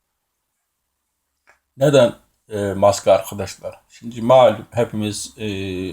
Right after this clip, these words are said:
hapşırdığımız zaman ister istemez karşı tarafa da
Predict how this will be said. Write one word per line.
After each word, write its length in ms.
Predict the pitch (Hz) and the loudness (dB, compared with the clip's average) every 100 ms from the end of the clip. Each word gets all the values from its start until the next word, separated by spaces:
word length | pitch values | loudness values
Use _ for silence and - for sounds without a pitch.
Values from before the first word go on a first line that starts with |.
| - | -14
hapşırdığımız 760 | - - - 127 117 120 110 | -2 -2 0 -4 -4 -6 -4
zaman 360 | 98 95 113 139 - _ _ _ _ _ _ _ _ _ _ _ _ _ | 0 2 2 -2 -8 _ _ _ _ _ _ _ _ _ _ _ _ _
ister 320 | - - 143 127 | -18 -2 2 4
istemez 680 | - 113 135 - - - - | 4 4 4 2 -8 -14 -4
karşı 280 | - 123 - | 2 2 4
tarafa 360 | 117 107 113 | 4 4 2
da 260 | 117 135 135 | 4 4 4